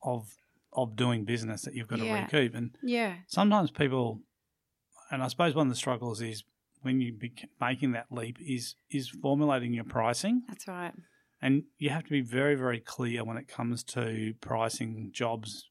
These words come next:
Speaker 1: that,
Speaker 2: Mm.
Speaker 1: you know, unless it's actually gonna m-, make you money.
Speaker 2: Sometimes you're better off to say no.
Speaker 1: Y-, that's right. It's not, you know, the old thing, you know, you can't,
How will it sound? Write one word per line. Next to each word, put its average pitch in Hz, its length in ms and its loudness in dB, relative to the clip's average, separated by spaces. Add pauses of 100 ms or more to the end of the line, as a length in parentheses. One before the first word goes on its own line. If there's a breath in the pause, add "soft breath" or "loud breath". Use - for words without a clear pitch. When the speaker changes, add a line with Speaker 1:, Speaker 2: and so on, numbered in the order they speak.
(120)
Speaker 1:
that, 226 260 -2
Speaker 2:
Mm. 190 160 -12
Speaker 1:
you 151 100 0
know, 135 220 -4
unless 143 560 0
it's 175 220 -2
actually 165 320 -4
gonna 139 160 0
m-, 123 300 0 (800)
make 135 320 -2
you 135 60 4
money. 117 520 -2 (180)
Speaker 2:
Sometimes 254 460 -10
you're 214 80 -14
better 196 140 -8
off 196 120 -12
to - 100 -20
say 175 200 -14
no. 185 400 -10
Speaker 1:
Y-, 147 120 -6
that's 127 200 -2
right. 147 260 4 (240)
It's - 280 -8
not, 156 220 2 (100)
you 147 100 4
know, 127 280 0 (720 loud breath)
the 151 80 0
old 143 160 4
thing, 127 200 4
you 123 40 4
know, 117 60 2
you 117 100 -2
can't, 127 280 2